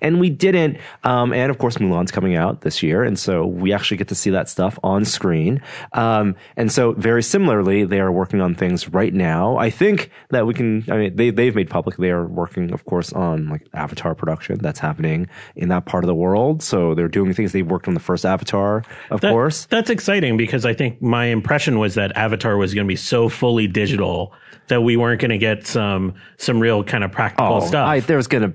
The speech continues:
Speaker 1: there's gotta be some practical stuff. I mean, I, I, I guess y-, th-, that could have been a concern, but yeah. Uh, and then we did shoot some, uh, evergreen stuff that weren't tied specifically to film projects.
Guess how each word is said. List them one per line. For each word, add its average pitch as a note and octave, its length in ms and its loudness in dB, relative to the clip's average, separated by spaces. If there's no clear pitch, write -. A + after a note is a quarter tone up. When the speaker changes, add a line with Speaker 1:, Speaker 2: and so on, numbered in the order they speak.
Speaker 1:
there's C#3+ 180 0
gotta E2+ 220 -2
be D2 120 -6
some - 160 -8
practical - 380 -10
stuff. A2 180 -2
I D#3 60 4
mean, G3 240 2
I, F3+ 40 2
I, F#3+ 340 2
I - 40 2
guess F#3+ 320 0
y-, - 220 -8
th-, C3 200 -2
that B2+ 240 -4
could C3+ 200 -2
have A#2+ 80 -8
been B2 140 -2
a A2+ 60 -4
concern, - 480 -4
but - 200 -2
yeah. D3 220 2
Uh, C3+ 240 2
and D3+ 100 2
then E3 160 4
we D3+ 120 4
did D#3 180 2
shoot - 280 0
some, C3+ 420 2
uh, B2 180 2
evergreen B2+ 540 2
stuff A#2 260 0
that A2 180 0
weren't B2 340 0
tied A2+ 420 0
specifically G#2 720 0
to G#2+ 360 2
film G2+ 240 0
projects. F#2+ 680 0